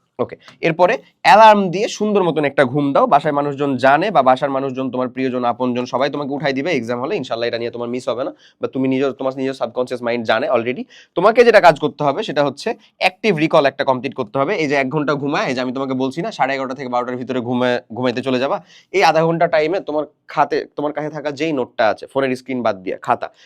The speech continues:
যেই নোটটা আছে সেটাকে একটু দেখার চেষ্টা করো, উল্টাপাল্টানোর চেষ্টা করো। পড়া দেখলে অটোমেটিক ঘুমটা সুন্দর চলে আসবে, আরামসে একটা ঘুম দিবা, সকালবেলা উঠে ফ্রেশ হয়ে আবার ঠিকঠাক মতন এবারে পরিপাটি হয়ে এই যে একেবারে এই যে ফুলবাবু সেজে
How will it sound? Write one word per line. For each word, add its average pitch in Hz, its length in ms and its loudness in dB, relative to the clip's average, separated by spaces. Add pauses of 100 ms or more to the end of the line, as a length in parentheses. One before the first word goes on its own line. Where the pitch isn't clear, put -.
(120)
যেই 180 180 4
নোটটা 147 320 2
আছে 131 120 2
সেটাকে 147 240 -6
একটু 139 140 -12
দেখার 123 240 -6
চেষ্টা 135 280 -8
করো, 143 140 0
উল্টাপাল্টানোর 127 560 0
চেষ্টা 135 280 -4
করো। 135 220 0 (240)
পড়া 165 200 4
দেখলে 160 240 -2
অটোমেটিক 147 420 0
ঘুমটা 147 240 -6
সুন্দর 151 240 -4
চলে 151 220 -2
আসবে, 151 220 -2
আরামসে 147 360 0
একটা 151 200 -2
ঘুম 156 240 -2
দিবা, 185 160 -2
সকালবেলা 131 540 -4
উঠে 147 240 -6 (240)
ফ্রেশ 175 300 0
হয়ে 247 120 0 (220)
আবার 170 400 6
ঠিকঠাক 156 340 -4
মতন 127 180 -4
এবারে 135 160 0
পরিপাটি 139 460 -4
হয়ে 160 220 -2 (200)
এই 131 140 2
যে 113 120 0
একেবারে 123 340 -2
এই 123 120 -2
যে 123 160 0
ফুলবাবু 135 440 0
সেজে 139 280 0